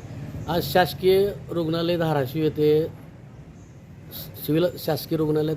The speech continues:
पाहिला असता आज या ठिकाणी पावसानं प्रचंड दुरावस्था झालेली पाहिली. आज या ठिकाणी नवीन इमारत आहे, गेल्या दोन चार वर्षापूर्वीच इमारतीचं बांधकाम झालेलं आहे, परंतु सार्वजनिक बांधकाम विभागाच्या नियोज-, म्हणजे नियोजन नसल्यामुळं ते नियोजन शून्य प्र-, प्रकार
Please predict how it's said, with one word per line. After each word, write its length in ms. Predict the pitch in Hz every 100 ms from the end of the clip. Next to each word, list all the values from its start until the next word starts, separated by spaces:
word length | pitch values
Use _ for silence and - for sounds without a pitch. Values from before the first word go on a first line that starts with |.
| -
पाहिला 240 | 151 139 143
असता 260 | - 131 110 - - - - - -
आज 120 | 165
या 60 |
ठिकाणी 520 | 175 175 196 196 196 208
पावसानं 680 | - 196 190 165 196 202
प्रचंड 500 | 202 196 175 214 208
दुरावस्था 480 | 196 190 180 156 180
झालेली 300 | 151 143 135
पाहिली. 320 | 139 110 98 - - - - - -
आज 120 | 147 170
या 60 |
ठिकाणी 380 | 165 165 185 185
नवीन 320 | 175 185 226
इमारत 300 | 220 185 165 165
आहे, 120 | 175
गेल्या 240 | 170 175
दोन 260 | 156 170 175
चार 180 | 180 180
वर्षापूर्वीच 540 | 170 175 151 180 180
इमारतीचं 380 | 180 160 151 156
बांधकाम 400 | 165 147 160 160
झालेलं 260 | 151 143
आहे, 100 | 147 147 - - - -
परंतु 520 | 180 202 - 220 214
सार्वजनिक 500 | 185 185 180 202 202
बांधकाम 380 | 196 185 190 190
विभागाच्या 640 | 185 180 175 175 165 202
नियोज-, 500 | 185 180 185 190 190
म्हणजे 480 | - - - 165 190
नियोजन 480 | 185 202 214 208 247
नसल्यामुळं 540 | 220 - 208 196 151 - - - - - - -
ते 40 | 175
नियोजन 440 | 196 208 208 233
शून्य 280 | - 233 233
प्र-, 380 | 233 220 190 180
प्रकार 360 | - 185 190